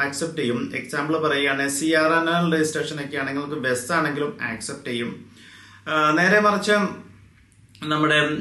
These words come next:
ആ, പ്രിൻസസ് എഡ്വേർഡ് ഐസന്റെ പോലത്തെ പ്രൊവിൻസുകളാണെങ്കിൽ അവിടെ എൻ എൻ എസ് മാത്രമേ ആക്സെപ്റ്റ് ചെയ്യത്തുള്ളൂ.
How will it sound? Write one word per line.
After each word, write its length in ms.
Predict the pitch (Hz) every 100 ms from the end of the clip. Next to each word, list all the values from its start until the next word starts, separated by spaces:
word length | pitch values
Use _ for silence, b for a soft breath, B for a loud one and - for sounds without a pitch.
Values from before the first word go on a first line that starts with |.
| 151 156
ആ, 60 | 139 131 127 139 -
പ്രിൻസസ് 420 | 180 175 170 208 185
എഡ്വേർഡ് 340 | 160 185 190
ഐസന്റെ 340 | 180 170 185
പോലത്തെ 300 | 180 170 165
പ്രൊവിൻസുകളാണെങ്കിൽ 840 | 170 156 147 143 165 156 127 127 139
അവിടെ 120 | 139
എൻ 160 | 131
എൻ 120 | 135 143
എസ് 260 | 151 - 151
മാത്രമേ 480 | 123 120 143 143 147
ആക്സെപ്റ്റ് 440 | 110 - 123 -
ചെയ്യത്തുള്ളൂ. 380 | 113 101 -